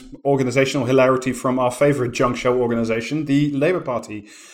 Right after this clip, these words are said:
Um, they are apparently gonna be sacking ninety out of about four hundred staff, and apparently the party's down to about one month's worth of cash reserves, which is why everybody's getting sacked.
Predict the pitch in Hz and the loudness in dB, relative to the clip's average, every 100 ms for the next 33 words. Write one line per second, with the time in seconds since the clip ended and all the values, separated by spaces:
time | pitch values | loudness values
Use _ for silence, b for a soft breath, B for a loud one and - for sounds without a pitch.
0 | b - 135 135 139 139 147 151 147 175 | b 2 4 6 6 4 6 6 4 0
1 | 190 160 147 143 139 - - 170 160 160 | 0 0 2 0 -2 -4 -2 0 0 0
2 | 135 131 131 143 175 170 147 147 131 113 | 2 4 4 4 2 -2 0 0 0 0
3 | 123 123 - 147 131 131 123 - - 139 | 0 0 -2 -2 0 0 -4 -6 -2 0
4 | 156 - - - 156 143 143 143 147 139 | 0 -6 -18 -8 2 4 4 2 0 0
5 | 131 131 151 143 131 131 131 - 131 127 | -4 2 4 4 4 2 2 4 4 4
6 | 107 127 151 135 143 143 - 127 127 - | 2 2 2 2 2 0 -2 -2 -4 -4
7 | 143 151 156 151 180 196 139 - 120 123 | -4 -4 -4 0 0 0 -4 -4 2 2
8 | 123 117 117 123 117 117 117 - 139 - | 2 -2 -4 -6 -6 -6 -6 -4 -4 -4